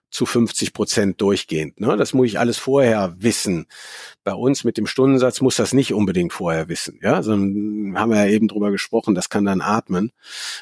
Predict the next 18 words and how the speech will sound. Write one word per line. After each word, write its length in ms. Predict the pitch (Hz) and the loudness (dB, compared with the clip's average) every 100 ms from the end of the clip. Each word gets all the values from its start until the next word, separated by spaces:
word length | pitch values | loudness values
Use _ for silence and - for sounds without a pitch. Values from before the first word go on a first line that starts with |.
| - - | -12 0
Ähm, 480 | 113 104 101 101 - - - _ | 4 6 4 2 -2 -20 -20 _
oder 240 | 123 135 139 | 2 4 4
man 220 | 127 113 | 2 2
hat 160 | 127 139 | 2 2
den 100 | 113 | 4
Leuten 360 | 113 123 120 | 2 2 0
früher 360 | - 120 117 113 | 0 2 2 4
dann 460 | 113 110 110 113 | 4 4 2 0
Beratungsverträge 1000 | 107 101 117 143 131 - 92 92 87 87 | -4 0 0 2 0 -2 -4 -2 -2 -2
gegeben. 600 | 85 78 82 82 98 123 - - - - _ | -4 -4 -4 -2 0 -2 -4 -20 -20 -20 _
Ähm, 600 | - 107 104 98 95 110 - - | -4 0 2 2 0 -6 -14 -6
da 100 | 107 | 2
muss 200 | 120 131 | 2 4
man 100 | 127 | 0
aber, 400 | 107 110 107 95 - | 2 2 2 -2 -6
das 240 | 104 95 | -4 -2
weiß 360 | 101 117 110 - | 0 0 0 0
der 180 | 107 | 0